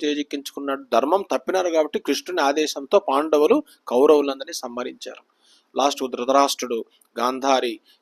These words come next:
ఇద్దరు కలిసి విదురునితో హిమవత్ పర్వత ప్రాంతానికి వచ్చాడు. వచ్చి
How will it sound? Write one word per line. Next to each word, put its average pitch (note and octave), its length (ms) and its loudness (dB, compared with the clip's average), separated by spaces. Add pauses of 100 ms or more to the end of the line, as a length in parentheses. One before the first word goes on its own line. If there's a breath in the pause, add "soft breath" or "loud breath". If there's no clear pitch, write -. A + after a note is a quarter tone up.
ఇద్దరు A#2+ 320 0
కలిసి A2+ 440 -6 (380)
విదురునితో C3 680 0 (180)
హిమవత్ C#3 360 2
పర్వత B2+ 300 -4 (440)
ప్రాంతానికి A#2+ 520 -2
వచ్చాడు. - 400 -2 (460 soft breath)
వచ్చి B2+ 440 -2